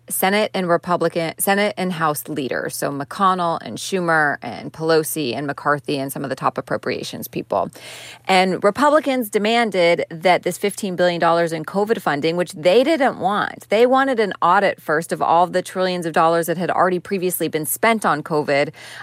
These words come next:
uh, before they spend any more money. So the compromise was that this money has to be paid for. And so the way they were going to pay for it is, in part, taking money from already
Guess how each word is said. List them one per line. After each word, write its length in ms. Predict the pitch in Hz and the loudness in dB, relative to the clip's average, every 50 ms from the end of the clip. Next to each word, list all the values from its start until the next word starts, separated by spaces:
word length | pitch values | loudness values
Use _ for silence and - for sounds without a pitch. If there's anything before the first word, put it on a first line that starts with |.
| - - | -6 0
uh, 240 | - 175 170 160 151 | 2 4 6 4 4
before 500 | - - 175 - - 196 190 180 180 175 | 4 2 -2 0 2 4 6 6 6 6
they 160 | 170 170 165 | 4 4 2
spend 320 | 165 - - 170 156 156 151 | 2 0 -2 -2 -2 0 -2
any 140 | 147 156 151 | -2 -2 -2
more 320 | 147 151 160 165 160 160 | -2 0 2 2 2 2
money. 380 | 160 160 - 98 82 76 - - - - - _ | 2 0 -2 -2 -4 -10 -12 -14 -18 -20 -20 _
So 120 | - - 180 | -10 -4 -2
the 100 | 208 202 | -2 0
compromise 720 | - 240 285 285 269 277 247 226 202 196 190 180 170 175 | 2 4 4 4 4 2 2 4 4 4 4 2 0 2
was 240 | 180 180 170 165 165 175 160 | 4 6 6 6 4 2 0
that 160 | 165 160 139 - | -2 -4 -4 -2
this 180 | 147 156 - | -4 -4 -2
money 240 | 185 180 180 185 180 | -2 -2 -2 -2 -2
has 280 | 185 175 165 156 165 - | -2 -2 -2 -4 -4 -4
to 100 | - 165 | -8 -6
be 160 | - 165 160 | -4 -4 -6
paid 420 | - - - - - 170 160 151 156 | -6 -8 -10 -6 -2 -2 -2 -2 -4
for. 440 | - - 101 90 - - - - - - - - - - _ - | -6 -6 -4 -4 -4 -4 -6 -8 -12 -18 -20 -20 -20 -20 _ -8
And 200 | - 170 175 - | -6 -4 -2 2
so 180 | 190 170 175 | 4 4 6
the 120 | 165 175 170 | 4 4 2
way 320 | 160 202 202 220 240 254 | 4 6 6 8 8 8
they 180 | 233 247 240 233 | 6 6 4 4
were 160 | 220 208 185 | 4 2 0
going 260 | - 190 190 190 185 | 0 0 0 0 -2
to 80 | 160 - | -4 -6
pay 240 | - 202 214 202 | -4 -2 -2 -2
for 340 | 208 - - 156 147 143 143 | -2 -2 0 2 4 4 4
it 160 | 147 147 - - 165 | 4 2 0 0 2
is, 400 | 170 165 160 151 156 151 151 - | 2 4 4 4 2 0 -2 -6
in 260 | - - 170 165 160 | -6 -4 -4 -4 -6
part, 580 | - - - 262 262 226 185 160 156 - - - _ - - - _ _ _ - | -8 -6 0 4 6 6 6 6 4 0 -4 -14 _ -20 -20 -20 _ _ _ -12
taking 580 | - - 254 247 254 - - 269 269 269 269 269 - | -2 2 2 2 2 2 0 0 2 2 0 -2 -4
money 600 | - 190 190 190 185 185 180 175 175 175 170 - - _ | -6 -2 0 2 2 4 2 2 0 0 -2 -4 -6 _
from 760 | - - - - - 208 196 202 202 208 220 220 226 226 - - _ _ _ _ _ _ _ _ - | -18 -20 -8 -2 2 4 4 6 6 4 2 2 0 -4 -6 -8 _ _ _ _ _ _ _ _ 2
already 480 | 175 190 214 226 240 254 262 254 240 | 4 6 8 8 6 6 4 2 0